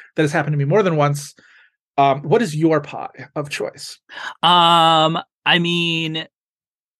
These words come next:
Speaker 2: the only store, like, grocery store bought pie that I can abide is, like, a blackberry pie, and those never happen. They're,
Speaker 1: Yeah.
Speaker 2: they're a unicorn at this point. They, they don't exist anymore.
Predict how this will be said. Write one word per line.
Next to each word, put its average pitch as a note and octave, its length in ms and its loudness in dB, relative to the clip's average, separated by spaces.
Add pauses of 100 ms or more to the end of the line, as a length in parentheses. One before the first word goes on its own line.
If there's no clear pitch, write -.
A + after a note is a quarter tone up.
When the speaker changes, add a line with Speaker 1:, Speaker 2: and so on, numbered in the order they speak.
(420)
Speaker 2:
the D#3+ 240 -6
only A3+ 480 2
store, - 760 -2
like, C3+ 260 2
grocery B2+ 580 -4
store A#2 340 -2
bought A2+ 320 -2
pie G#2+ 420 -4
that A#2 220 -4
I A2+ 160 -2
can A#2+ 140 -8
abide G2+ 560 -4
is, A2 160 -6
like, A2+ 260 -2 (320)
a D#3 120 2
blackberry B2 560 0
pie, G#2+ 600 -2
and A#2 180 -4
those G#2+ 460 -4 (160)
never A2+ 420 -4
happen. F2+ 560 -10
They're, A2+ 340 0
Speaker 1:
Yeah. A2 160 -6
Speaker 2:
they're C#3 220 4
a C3+ 60 2
unicorn A2 600 -6
at F#2+ 80 -14
this G2+ 120 -10
point. G2+ 300 -14
They, A2 140 -4
they A2 260 -6
don't A2+ 320 -2
exist F#2 400 -12
anymore. - 480 -18